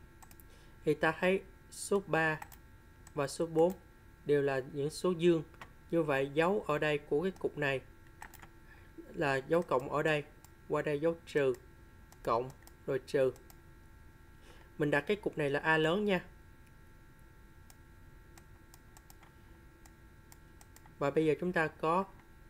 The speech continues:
y phẩy. Ba cái dấu trừ thành dấu trừ. Ở đây là không, ở đây là dấu cộng, ở đây là dấu trừ,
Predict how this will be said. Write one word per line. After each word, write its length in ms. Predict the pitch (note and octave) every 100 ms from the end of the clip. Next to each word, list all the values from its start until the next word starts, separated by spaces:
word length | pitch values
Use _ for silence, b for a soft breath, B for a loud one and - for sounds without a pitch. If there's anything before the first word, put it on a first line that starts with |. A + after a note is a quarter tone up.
| - - - - - - - -
y 160 | E3+ E3
phẩy. 420 | - C#3 C3+ D3+ - - - - - - B B B B - - - - - - -
Ba 140 | D3+ D3+
cái 160 | G3
dấu 140 | F#3+ G3
trừ 340 | - D#3 C#3 -
thành 200 | D3 C3+
dấu 120 | D#3+ F3
trừ. 240 | - D3 B2+ - - - - - -
Ở 100 | D3+
đây 160 | E3 D3+
là 160 | C#3+
không, 460 | C3+ - - D#3 D3 - - - - - -
ở 60 | D#3
đây 140 | D#3+
là 100 | D3
dấu 220 | C3+ D#3 E3 -
cộng, 260 | C3+ A#2 B2+ - - - - B B B - - - - - - - -
ở 80 | D#3
đây 120 | D#3+
là 100 | C#3+
dấu 360 | C3+ D3+ E3 F#3 - -
trừ, 340 | - D3+ C3+